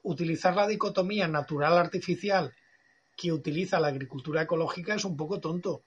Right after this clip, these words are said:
Mira, un fallo del reglamento, en ninguna parte del reglamento te habla de huella de carbono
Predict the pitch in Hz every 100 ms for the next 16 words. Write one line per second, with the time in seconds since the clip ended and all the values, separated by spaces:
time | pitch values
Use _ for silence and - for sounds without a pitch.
0 | _ _ _ _ - 175 156 - 214 208
1 | - 233 233 233 220 208 190 190 208 185
2 | 240 269 - 175 175 175 214 220 190 180
3 | 165 160 160 175 190 220 185 156 147 131
4 | 139 170 196 196 190 185 185 202 240 285